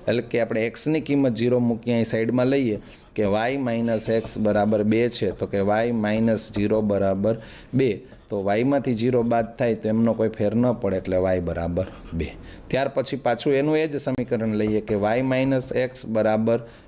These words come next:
બે. તો હવે એમાં આપણે વાયની કિંમત ઝીરો મૂકીએ, તો કે ઝીરો માઇનસ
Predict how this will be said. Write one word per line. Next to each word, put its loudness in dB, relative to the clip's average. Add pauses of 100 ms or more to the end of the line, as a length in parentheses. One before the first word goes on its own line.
(120)
બે. 0 (1600)
તો 2
હવે 2
એમાં 0 (340)
આપણે 0
વાયની 2
કિંમત 0
ઝીરો 2
મૂકીએ, 0
તો -4
કે -2
ઝીરો 2
માઇનસ 0